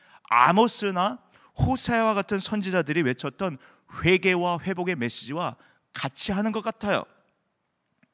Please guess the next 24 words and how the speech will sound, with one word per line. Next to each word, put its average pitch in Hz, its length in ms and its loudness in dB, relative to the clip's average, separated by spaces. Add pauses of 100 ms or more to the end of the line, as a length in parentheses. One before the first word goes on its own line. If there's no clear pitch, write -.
(840)
여러분, 196 160 2
우리도 202 180 2
마찬가지 190 520 4
아닙니까? 185 540 -2
듣기는 95 460 -8
들어도 180 360 -6
깨닫지 190 420 -6
못하고, 190 600 -10 (880)
보기는 135 460 6
보아도 190 420 4
알지 185 220 2
못하는 190 500 -4 (280)
세속적인 190 640 2
종교인, 202 720 4 (460)
형식적인 202 680 0
크리스찬, 240 640 -2 (720)
우리 233 180 4
주변에, 220 680 2
아니, 233 340 4
과거 208 360 6
이스라엘 220 400 2
백성들이 220 360 -2
그랬던 202 340 -2
것처럼 202 500 -2